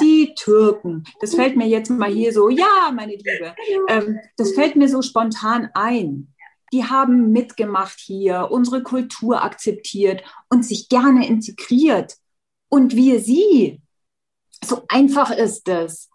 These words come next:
Und so einfach geht das. Und so einfach ginge das, wenn wir unsere Kultur in unserem Land nicht der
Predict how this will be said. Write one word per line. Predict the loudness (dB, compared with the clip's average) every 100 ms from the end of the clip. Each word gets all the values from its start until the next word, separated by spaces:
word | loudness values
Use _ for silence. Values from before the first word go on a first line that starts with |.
| _
Und | -2
so | 0
einfach | 2 2 0 -6 -6
geht | 0 2 2 -2
das. | -4 -4 -4
Und | -4 0
so |
einfach | 0 0 -4 -6 -8 -4
ginge | 2 4 6 4
das, | 2 -2 -4 -14 -20 _
wenn | 0 0 0
wir | 0 0
unsere | 0 -2 -2
Kultur | -2 -4 -4 -4
in | -2 -2
unserem | -6 -6 -6
Land | -4 -4 -2 -2 -4 _ -2
nicht | -2 -2 -12 _ -2
der | 0 0 -2 -6